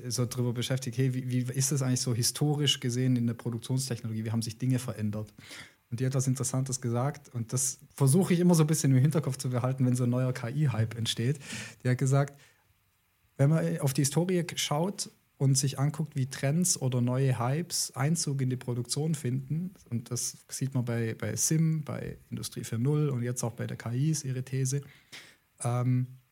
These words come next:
das dauert viel, viel länger, bis das Anwendung findet im Produktionskontext, wie das im Privaten oder an anderer Stelle funktioniert. Und das hat den Grund,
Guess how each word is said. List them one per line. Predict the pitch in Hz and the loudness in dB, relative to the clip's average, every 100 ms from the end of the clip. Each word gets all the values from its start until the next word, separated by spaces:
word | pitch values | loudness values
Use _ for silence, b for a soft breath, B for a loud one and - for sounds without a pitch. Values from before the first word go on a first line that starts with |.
| _ _ _ _ - | _ _ _ _ -2
das | 127 | 0
dauert | 151 165 156 | 4 2 2
viel, | - 180 185 | 0 0 0
viel | - 156 | 2 2
länger, | 143 151 135 | 2 2 2
bis | 135 131 | 0 -2
das | 131 - | -2 -2
Anwendung | 127 139 131 123 | 0 2 2 0
findet | - 120 117 | -2 -4 -4
im | 117 | -6
Produktionskontext, | 117 117 110 - 123 - - 113 - 113 - - - _ _ - | -4 -6 -6 -6 -6 -6 -8 -8 -6 -6 -6 -8 -12 _ _ -4
wie | 123 123 | 0 2
das | 123 | 0
im | 123 113 | -2 -4
Privaten | - 120 117 123 131 | -4 -6 -2 -4 -4
oder | 117 110 | -6 -4
an | 110 | -6
anderer | 117 117 113 | -4 -4 -4
Stelle | - 110 117 | -6 -6 -8
funktioniert. | - 110 - - 110 101 104 - b b b b | -8 -12 -10 -10 -8 -8 -10 -14 b b b b
Und | 113 | -4
das | 127 139 | 0 0
hat | 135 | 2
den | 135 | 2
Grund, | 131 143 160 | 4 4 4